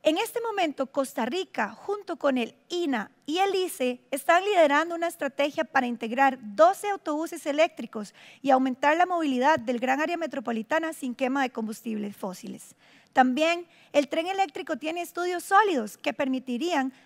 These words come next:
trasladar personas sin tanto carbono. Por otra parte, la, el ordenamiento territorial con el uso de patinas y bicicletas puede ser una solución que permita movilizar personas sin utilizar este tipo de combustibles.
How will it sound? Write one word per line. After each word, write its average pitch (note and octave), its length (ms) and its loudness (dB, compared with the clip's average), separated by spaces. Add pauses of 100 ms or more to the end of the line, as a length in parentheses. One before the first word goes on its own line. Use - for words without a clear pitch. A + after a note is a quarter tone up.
(120)
trasladar C#4+ 580 4
personas F4+ 560 -4 (220)
sin C4+ 320 -4
tanto D#4 520 0
carbono. F#3+ 540 -6 (640)
Por C#4 160 4
otra F#4 220 2
parte, F4 520 6 (360)
la, C4+ 280 6 (360)
el D4+ 140 4
ordenamiento C#4+ 540 0
territorial E4 640 0
con A#3+ 160 -4
el A3+ 120 -4
uso D4+ 200 -4
de D#4 100 8
patinas C#4+ 680 -4
y C4+ 100 -4
bicicletas D#4 720 -2 (300)
puede G#4 220 2
ser G#4 160 -4
una G4+ 200 -2
solución D#4+ 580 -2
que C#4+ 120 -4
permita B3+ 520 -4
movilizar A3+ 540 -2
personas F4+ 560 -2 (200)
sin D4+ 200 -2
utilizar C#4 640 2
este - 240 -4
tipo C#4 260 -6
de B3+ 120 2
combustibles. G#3+ 880 -6